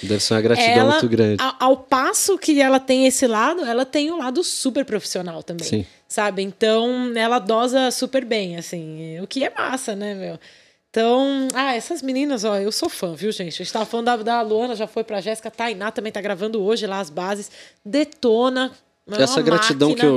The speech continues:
Speaker 1: eu, essa gratidão que eu vejo em você, eu, eu, eu, eu acho muito bacana, porque isso é uma coisa que a gente não pode esquecer. A gente vai falar em, nos próximos programas do Parkway Drive,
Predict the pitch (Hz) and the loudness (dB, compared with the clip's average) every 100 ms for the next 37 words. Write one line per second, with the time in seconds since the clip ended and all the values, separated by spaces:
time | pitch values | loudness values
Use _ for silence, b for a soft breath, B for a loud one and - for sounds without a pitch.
0 | 123 120 - 131 143 - 123 135 127 110 | 4 0 0 0 0 -2 0 0 0 2
1 | 117 107 110 101 92 - 120 117 117 110 | 2 2 0 0 0 0 2 2 2 2
2 | 110 110 - 101 101 98 92 90 85 85 | 0 0 -2 0 2 0 -2 -4 -6 -8
3 | 82 - 95 101 110 107 113 107 - 85 | -10 -6 -4 -4 -4 -4 -4 -4 -6 -8
4 | 85 82 _ - 92 - 104 - 110 110 | -10 -16 _ -14 -10 -6 -4 -2 -2 0
5 | 107 113 110 110 104 110 110 117 - 95 | -2 -2 -4 -4 -4 -4 -4 -4 -4 -6
6 | 90 - 90 - 90 B B B B - | -6 -8 -8 -8 -8 B B B B -8
7 | 98 113 120 123 - 117 120 117 113 110 | -6 -2 -2 0 0 2 2 2 2 0
8 | 107 110 - 104 113 - 104 - - 104 | 0 -4 -4 -2 -2 -2 -6 -8 -4 -2
9 | 98 101 101 90 - 104 104 98 92 98 | -2 -2 -2 -4 -4 -4 -2 -4 -2 -2
10 | 101 | -2